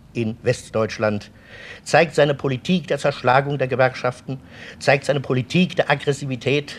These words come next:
seine Politik, die er schon am Tage nach seiner Wahl dahin präzisierte, dass es gelte, Ostdeutschland zu befreien, womit er nichts anderes meint, als Ostdeutschland zu erobern,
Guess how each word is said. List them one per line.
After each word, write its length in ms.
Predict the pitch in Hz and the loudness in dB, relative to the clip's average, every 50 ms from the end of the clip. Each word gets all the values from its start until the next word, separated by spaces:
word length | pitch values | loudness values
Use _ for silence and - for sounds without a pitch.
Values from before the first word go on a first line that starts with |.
| - - - - - - - - - - | -18 -20 -20 -20 -20 -20 -20 -20 -20 -4
seine 220 | - - 127 139 127 | 0 2 2 2 2
Politik, 680 | - 156 151 143 - - 165 190 190 180 - - - | 2 0 0 0 0 0 0 0 0 -2 -4 -6 -4
die 260 | 139 160 151 156 160 | -4 -4 -4 -4 -2
er 260 | 160 151 151 143 - - | 0 0 0 0 -2 -4
schon 200 | - 139 143 135 | -4 -2 -2 0
am 220 | 131 135 135 131 | -2 -2 -4 -4
Tage 440 | - - 117 110 113 110 98 101 101 | -2 0 2 2 4 2 0 -2 -4
nach 520 | 92 101 110 120 131 139 139 135 - - | -4 -2 2 4 4 6 4 4 2 -4
seiner 520 | - - - 120 127 120 123 120 87 82 90 | -6 -2 0 0 2 2 0 0 -2 -2 0
Wahl 400 | 107 110 117 123 127 127 127 131 - - - - - - - - - - - - | 2 4 6 6 6 4 4 0 -6 -14 -20 -20 -20 -20 -20 -20 -20 -20 -8 2
dahin 480 | - 139 147 151 156 117 143 143 143 131 | 4 6 6 6 4 2 0 -2 -2 0
präzisierte, 720 | - 131 127 - 113 107 95 107 123 123 113 - 117 113 113 - - - - - - - - - - - | 0 -2 -2 -2 -6 -8 -4 -2 -2 0 0 0 0 -2 -2 -6 -14 -20 -20 -20 -20 -20 -20 -14 0 2
dass 180 | 135 147 - | 2 2 2
es 160 | 139 - - | -2 -8 0
gelte, 560 | - 135 147 156 160 147 - - 160 151 143 - - - - - - - - - - | 4 4 6 6 4 2 2 2 2 2 2 -2 -10 -20 -20 -20 -20 -20 -20 -2 4
Ostdeutschland 1120 | - 180 180 - - - - 123 110 131 131 139 151 143 - - 147 135 135 135 - - | 6 6 6 6 2 -8 -8 -2 4 6 8 8 6 4 0 -2 0 0 0 -2 -6 -8
zu 160 | - - 139 | -8 -6 -2
befreien, 640 | 113 127 113 - - - 101 123 135 135 139 143 143 - - - - - - - | -2 -2 -4 -4 -4 -2 0 0 0 0 -2 -6 -8 -10 -16 -20 -20 -20 -10 -6
womit 220 | 110 113 123 127 | -4 -4 -2 -2
er 40 | 131 | -2
nichts 240 | 127 135 - - - | -2 -4 -4 -2 -2
anderes 400 | 143 156 170 165 160 170 - - | 0 0 0 0 -2 -2 -4 -2
meint, 360 | 107 123 127 143 147 151 139 | -2 0 2 2 2 2 2
als 240 | 143 139 139 - - | 0 0 0 0 0
Ostdeutschland 800 | 139 147 143 - - - - 139 143 139 - - 135 131 127 - | 0 0 0 -2 -2 0 2 2 2 0 -2 -2 -2 -2 -4 -6
zu 120 | - 143 | -6 -4
erobern, 520 | 120 127 113 131 139 147 139 151 147 143 | -4 -4 -2 0 0 2 4 2 2 2